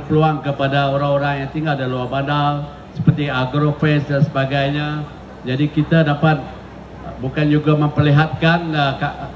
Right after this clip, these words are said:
kraft tangan dan sebagainya, hasil-hasil produk kita, tetapi kita juga dapat memberikan, uh,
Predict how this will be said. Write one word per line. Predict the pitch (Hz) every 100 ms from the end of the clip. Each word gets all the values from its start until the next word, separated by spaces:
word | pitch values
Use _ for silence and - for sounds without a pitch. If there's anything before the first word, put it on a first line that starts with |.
| 135
kraft | 139 -
tangan | 156 156 143
dan | 127
sebagainya, | 131 135 147 170 151 131
hasil-hasil | - 143 139 147 147
produk | 190 180 -
kita, | 135 113 98
tetapi | 135 147 147 170
kita | 156 175
juga | 165 160 165 156 143 - - -
dapat | 143 143 160 147
memberikan, | 147 143 151 147 151 147 135
uh, | 131 123 123